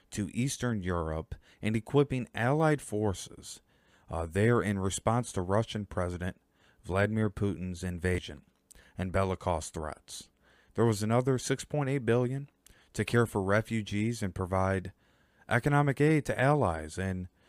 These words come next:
more to help federal agencies enforce economic sanctions against Russia and to protect against cyber threats at home.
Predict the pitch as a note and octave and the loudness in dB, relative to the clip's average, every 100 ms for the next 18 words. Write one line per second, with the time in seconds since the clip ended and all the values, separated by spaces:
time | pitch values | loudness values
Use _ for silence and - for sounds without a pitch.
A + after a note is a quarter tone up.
0 | _ - C#3 D3 A2+ A#2 G#2+ A#2+ A#2+ A#2+ | _ 2 6 8 8 4 4 4 4 4
1 | A#2 A#2+ A#2+ A2+ - F#2 E2+ F#2 - G3 | 4 4 2 -2 -4 -4 -4 -6 -2 -2
2 | F#2+ - A2+ A#2+ A#2+ B2 A#2 - A#2 - | -2 -2 -2 2 2 0 -2 -2 -2 -2
3 | - F2 F2 - F#2+ F#2+ G2+ - G#2 A#2 | -6 -12 -14 -8 -4 -2 -2 0 2 2
4 | - G#2 _ _ _ - - - F#2 G#2 | 0 -10 _ _ _ -20 -14 -8 -4 -2
5 | F2+ G#2+ B2 A#2+ - G#2 G#2 G2 F2 - | 0 0 2 2 2 -4 -2 -2 -6 -16
6 | - _ _ - - G#2+ G#2 G2 - F2+ | -20 _ _ -10 0 2 4 0 -2 -4
7 | D#2 - - - - F2 E2+ - D#2+ D#2 | -4 -8 -18 -20 -8 -6 -6 -8 -14 -14